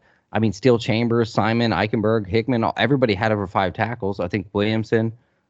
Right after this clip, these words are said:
uh, I think Mitchell had some tackles too. Anyways, long story short, we were making some good tackles. We got another interception,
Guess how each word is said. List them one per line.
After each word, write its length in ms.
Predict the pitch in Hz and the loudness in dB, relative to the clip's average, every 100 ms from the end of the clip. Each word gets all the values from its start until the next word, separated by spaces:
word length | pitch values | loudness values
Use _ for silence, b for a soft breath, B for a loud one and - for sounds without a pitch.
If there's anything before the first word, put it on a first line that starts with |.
| _ 85 | _ -4
uh, 440 | 82 78 76 73 | -2 -2 -4 -8
I 100 | - | -8
think 180 | 117 110 | -6 -4
Mitchell 280 | 85 123 98 | -2 -2 0
had 160 | 85 87 | -2 -2
some 120 | 90 | -2
tackles 260 | 98 92 | -2 -2
too. 140 | - 113 b b b b _ _ | -4 -6 b b b b _ _
Anyways, 400 | 135 151 107 101 | 2 4 4 4
long 160 | 127 143 | 2 2
story 200 | 151 131 | 0 0
short, 220 | - 131 | 2 0
we 120 | 110 | 0
were 120 | 123 104 | 0 0
making 360 | 113 135 147 | 2 2 -2
some 200 | - 113 | -2 -2
good 300 | 92 117 104 - - | 2 2 0 -12 -4
tackles. 560 | 117 123 131 127 - _ _ _ _ _ _ | -2 0 -2 -4 -10 _ _ _ _ _ _
We 360 | 98 90 85 80 | 0 0 -2 0
got 160 | 107 120 | 0 4
another 260 | 123 120 | 4 2
interception, 680 | 120 107 - 117 - 131 | 2 2 2 0 0 -2